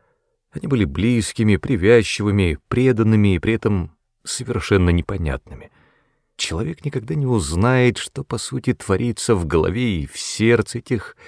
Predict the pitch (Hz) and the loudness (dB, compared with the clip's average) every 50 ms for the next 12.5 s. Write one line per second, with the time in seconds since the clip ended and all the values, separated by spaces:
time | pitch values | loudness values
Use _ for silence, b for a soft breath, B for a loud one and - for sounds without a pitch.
0 | B B B B B - 73 80 82 87 117 143 139 120 - - - 120 123 113 | B B B B B -4 -2 0 0 0 0 -2 -2 -2 -2 -4 0 0 0 2
1 | - - 101 85 87 80 - 135 131 117 107 - - - 92 82 - - - - | 2 0 2 2 0 0 -2 -2 -2 -2 -2 -4 -2 -2 -2 -2 -2 -4 -2 0
2 | 110 117 113 110 104 - - 117 98 - - - - - 82 73 71 82 98 101 | 2 2 2 2 0 -2 -4 -4 -4 -6 -12 -10 -6 -4 -4 -2 2 4 4 6
3 | 101 98 98 92 85 85 82 87 90 92 - - 87 - - - - 90 80 78 | 6 4 4 2 -2 -4 -4 -2 -2 -2 -2 -4 -4 -6 -4 -2 -2 0 0 2
4 | 98 98 90 90 90 90 80 73 87 90 92 92 85 73 76 73 71 - 76 87 | 2 2 2 2 0 0 -2 -2 -2 0 0 0 0 0 0 -2 -2 -2 -4 -4
5 | 87 87 - 76 67 64 - - - _ _ _ _ _ _ _ _ _ _ _ | -4 -4 -4 -8 -8 -10 -12 -18 -20 _ _ _ _ _ _ _ _ _ _ _
6 | _ _ _ _ _ _ _ _ _ _ _ _ _ _ _ _ _ - 147 143 | _ _ _ _ _ _ _ _ _ _ _ _ _ _ _ _ _ -6 -6 -6
7 | - 120 - - 104 - - 117 113 101 - - - - - 92 92 - - 87 | -6 -6 -2 -2 0 0 2 2 2 2 0 -4 -4 0 0 0 0 0 -2 -6
8 | - - - - 76 65 73 90 117 127 127 123 110 b b b b b b b | -6 -6 -8 -8 -6 -4 -2 0 0 0 0 0 -4 b b b b b b b
9 | b b b b _ _ 143 - - - - - - 120 107 98 85 71 - - | b b b b _ _ -16 -16 -16 -12 -8 -8 -4 -2 0 0 -2 -2 -6 -10
10 | - - - - - 120 120 117 113 110 - - - 78 78 92 98 - 98 92 | -14 -14 -10 -4 0 2 2 2 2 0 0 -2 -4 0 0 0 0 2 0 0
11 | 95 85 - 82 - 95 90 87 80 87 85 80 78 87 85 80 78 71 - 78 | 0 0 0 -2 0 0 0 2 2 0 0 0 0 0 0 0 -2 -4 -4 -6
12 | 76 78 80 71 67 64 64 - _ | -6 -6 -6 -6 -6 -8 -8 -10 _